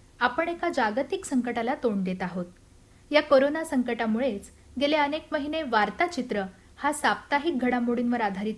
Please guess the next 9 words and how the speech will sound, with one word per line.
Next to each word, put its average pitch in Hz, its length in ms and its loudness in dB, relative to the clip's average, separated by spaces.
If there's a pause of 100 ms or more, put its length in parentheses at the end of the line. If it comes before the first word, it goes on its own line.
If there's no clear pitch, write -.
कार्यक्रम 196 460 -2 (380)
प्रसारित 277 480 0
होऊ 202 180 -2
शकला 196 340 -6
नव्हता. 185 300 -4 (880)
कोरोना 262 360 8
विरुद्धचा 220 500 -2
हा 202 160 -2
लढा 185 420 -2